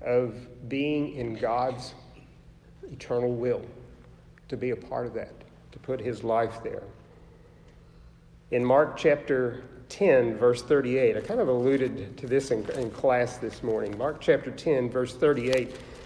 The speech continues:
almost the same parallel, uh, concept or time frame. Jesus said to his disciples, "You do not know what you're asking for," because they asked that they could sit on his right and left hand, James and John.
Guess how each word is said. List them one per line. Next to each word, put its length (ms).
almost 320
the 40
same 240
parallel, 920
uh, 220
concept 640
or 220
time 420
frame. 420
Jesus 360
said 280
to 80
his 200
disciples, 600
"You 80
do 120
not 220
know 220
what 260
you're 160
asking 440
for," 280
because 600
they 220
asked 300
that 100
they 140
could 220
sit 200
on 140
his 140
right 260
and 100
left 220
hand, 460
James 260
and 140
John. 440